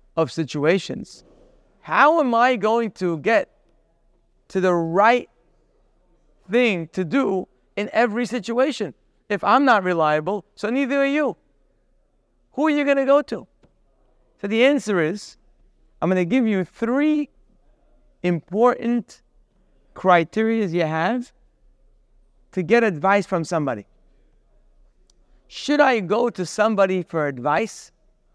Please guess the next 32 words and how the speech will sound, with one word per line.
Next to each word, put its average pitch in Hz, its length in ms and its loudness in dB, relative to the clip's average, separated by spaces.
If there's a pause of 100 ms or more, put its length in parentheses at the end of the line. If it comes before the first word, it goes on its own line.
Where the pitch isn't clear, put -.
(260)
on 165 300 0
any 240 300 2
matter? 151 460 -2 (1040)
What 175 120 0
would 185 120 2
you 165 100 0
say? 123 260 -8 (400)
Should 175 180 -2
I 170 180 6
go 214 580 2 (260)
to 165 120 -6
get 180 260 2
advice 135 640 -4 (720)
from 170 280 0
anyone 190 600 0 (1160)
on 165 180 0
any 220 260 2
matter? 254 440 0 (300)
And 196 140 0
if 196 120 -2
I 190 180 2
should, 226 460 -2 (1000)
who 294 240 -2
are 214 200 2
the 233 120 0
people 220 640 -4
to 202 100 -6
go 240 200 2
to 240 140 -8
get 240 140 0
advice 240 300 -2
from? 190 240 -16